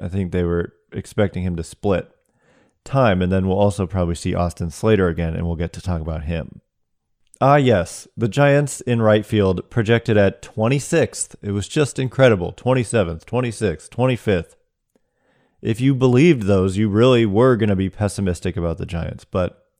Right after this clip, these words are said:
it's just across the board not what ended up happening. Ah, yes, Jaylin Davis projected to get the second most plate appearances at right, in right field, and I would have believed that. He, I did expect him to play a lot there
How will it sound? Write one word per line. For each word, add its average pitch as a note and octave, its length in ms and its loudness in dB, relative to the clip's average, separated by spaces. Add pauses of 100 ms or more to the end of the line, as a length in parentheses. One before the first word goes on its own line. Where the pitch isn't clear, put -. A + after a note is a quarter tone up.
(440)
it's - 100 -20
just - 280 -6
across G2+ 360 -2
the G2+ 80 -4
board F2 280 -2
not E2+ 200 -2
what F2 120 -4
ended E2+ 220 -4
up E2 140 -6
happening. - 440 -6 (580)
Ah, C3 160 -2
yes, C3+ 360 2
Jaylin C3+ 380 4
Davis A2 400 2
projected G2+ 540 -2
to F#2+ 160 -2
get G#2 300 -2
the F#2+ 80 -4
second B2+ 420 -2
most F2+ 460 -4 (480)
plate G#2+ 220 0
appearances F2 560 -4
at F2 240 -2 (100)
right, - 300 -4
in G2+ 180 0
right F2+ 200 0
field, E2+ 240 -4
and F#2+ 120 -2
I A#2 80 4
would C3 160 4
have E2+ 140 -2
believed G2 340 0
that. D#2+ 220 -8
He, G#2+ 240 -2
I G2+ 120 0
did G#2 260 2
expect F#2 420 -2
him F#2+ 160 -4
to E2 80 -6
play A2 240 0
a F#2+ 60 2
lot E2 260 -4
there - 300 -6